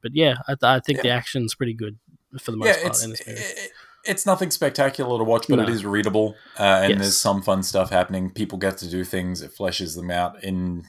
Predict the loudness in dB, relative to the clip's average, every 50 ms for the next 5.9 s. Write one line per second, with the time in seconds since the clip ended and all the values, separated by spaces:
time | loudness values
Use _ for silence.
0 | -10 -6 -6 -6 -4 -4 -6 -6 -4 -4 -4 -4 -4 -6 -6 -8 -4 -2 0 -2
1 | -2 -2 -6 -6 -4 -4 -2 -2 -2 -4 -6 -6 -8 -8 -8 -8 -8 -10 -12 -14
2 | _ _ _ _ _ _ _ _ -20 -20 -20 -20 -20 -16 -12 -8 -8 -6 -6 -8
3 | -10 -12 -16 _ _ _ _ _ _ -6 -4 -2 0 2 2 2 2 2 2 2
4 | 0 -2 -4 -4 -6 -8 -10 -12 -16 -16 -16 -18 -20 -20 -20 _ _ _ _ _
5 | _ _ 2 6 6 6 6 4 2 0 2 2 2 2 2 -2 -8